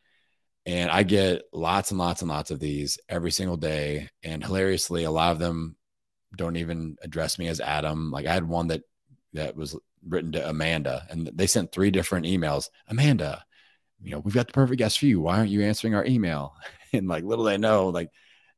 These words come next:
they've either got my name mixed up or they're talking to the wrong person. I don't know. So don't do any of that. That's a big waste of time, in my opinion. But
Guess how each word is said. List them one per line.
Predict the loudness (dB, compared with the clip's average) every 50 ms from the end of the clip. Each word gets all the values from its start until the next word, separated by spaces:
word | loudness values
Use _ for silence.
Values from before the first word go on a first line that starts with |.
| _ _ _ _
they've | 0 2 4 4
either | 4 2 2 0
got | 0 0 2
my | 2 4 4
name | 4 2 2 2 2
mixed | 2 2 2 2 4
up | 4 4 4 4
or | 2
they're | 0 -2 -2
talking | 0 0 2 2 2
to | 0
the | 0 -2
wrong | -2 -2 0
person. | 0 2 2 2 2 0 -2 2 4
I | 4 4 6
don't | 4 2 0
know. | -2 -6 -8 _ _ -20 -20 -20 -20 -20 -20 _ _ _ _ -2
So | 2 6 8 10 10 10 8 6 2 -2 -6 _ _ _ _ _ _ _ _ _ _ _ _ _ _ _ _ 4
don't | 6 8 8 8 6
do | 4
any | 4 4 2
of | -2
that. | -4 -6 -10 -16 _ _ _ _ _ -4
That's | -4 -4 0
a | 0
big | 0 2 2
waste | 2 0 0 0 -4
of | -4 -6
time, | -8 -8 -10 -12 -18 _ _ -8
in | -6 -4
my | -4 -4 -4
opinion. | -4 -4 -6 -6 -6 -10 -14 _ _ _ _ _ _ _ _ _ _ _ _ _ _ _ _ _ _ _ _ 2
But | 4 6 6 6 4 2